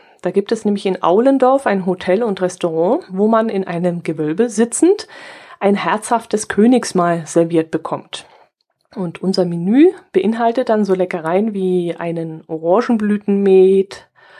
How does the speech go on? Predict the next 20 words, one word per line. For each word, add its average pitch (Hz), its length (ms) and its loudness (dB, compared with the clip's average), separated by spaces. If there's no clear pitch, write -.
ein 165 420 -4
Würzbrot 208 560 0
mit 190 200 -8
Zwiebelspalz 185 920 -2
und 160 260 -10
Kräuterquark, 196 880 0
eine 277 520 6
Pastinackensuppe 240 1400 2
in 190 320 -2
der 165 680 -4
Brottasse, 240 1300 0
eine 185 260 0
Ente 202 220 2
mit 175 180 -8
Steckrüben 220 540 0
und - 160 -8
ein 170 200 -6
Wildschwein 175 420 -2
mit 160 140 -14
Preiselbeersoße, 196 1080 0